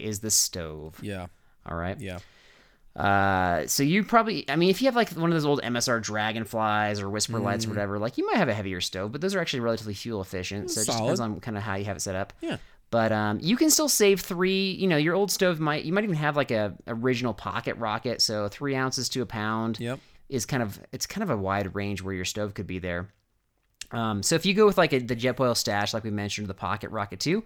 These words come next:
Speaker 2: Mm-hmm.
Speaker 1: you are gonna save some ounces. You're gonna improve your fuel
Speaker 2: Yeah,
Speaker 1: efficiency.
Speaker 2: that's a huge one right
Speaker 1: And
Speaker 2: there. That's what
Speaker 1: Yeah, it, it's good, but it's, it's gonna cost you, you know, anywhere from forty-five to hundred thirty dollars if you include, you know, the p-, the pot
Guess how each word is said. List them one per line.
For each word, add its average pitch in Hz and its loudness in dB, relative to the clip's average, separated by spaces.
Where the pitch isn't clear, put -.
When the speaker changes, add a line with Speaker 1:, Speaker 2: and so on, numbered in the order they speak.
Speaker 2:
Mm-hmm. 104 -4
Speaker 1:
you 160 6
are 202 6
gonna 190 4
save 170 2
some 147 0
ounces. 160 0
You're 139 0
gonna 113 0
improve 170 0
your 160 -2
fuel 156 -4
Speaker 2:
Yeah, 156 0
Speaker 1:
efficiency. 110 -2
Speaker 2:
that's 107 0
a 117 0
huge 107 -2
one 92 -10
right 98 -6
Speaker 1:
And 127 -8
Speaker 2:
there. 65 -16
That's 101 -12
what 147 -6
Speaker 1:
Yeah, 107 4
it, 196 6
it's - -2
good, 131 6
but 147 4
it's, 165 -2
it's 190 -4
gonna 208 -2
cost 185 -2
you, 180 -4
you 175 -2
know, 151 -2
anywhere 160 -2
from 156 -6
forty-five 147 -2
to 135 -2
hundred 139 -2
thirty 147 -2
dollars 107 2
if - -10
you 117 -4
include, 110 -4
you 110 -4
know, 92 -2
the 90 -6
p-, - -18
the 104 -6
pot 92 -2